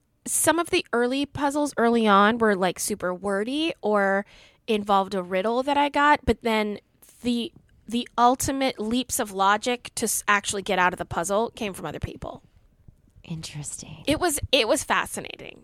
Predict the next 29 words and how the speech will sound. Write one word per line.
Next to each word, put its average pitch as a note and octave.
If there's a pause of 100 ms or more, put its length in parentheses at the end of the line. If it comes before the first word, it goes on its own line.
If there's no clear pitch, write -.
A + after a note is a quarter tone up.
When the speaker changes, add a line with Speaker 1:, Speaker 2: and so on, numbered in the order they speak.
Speaker 1:
It B3+
was A#3
fascinating. -
Speaker 2:
See, -
Speaker 1:
Yeah. C4+
Speaker 2:
I D4+
don't F4+
know D#4
if D4+
I C4+
do B3
well G#3
virtually G3+
because F#3 (140)
I, F#3+ (360)
I G3+
do A#3
really A#3
well G#3+
when F3+
I'm D#3+
in E3+
the D#3
escape D#3
rooms, G#2+
when D#3
I C3
can, D3+
like, G#2+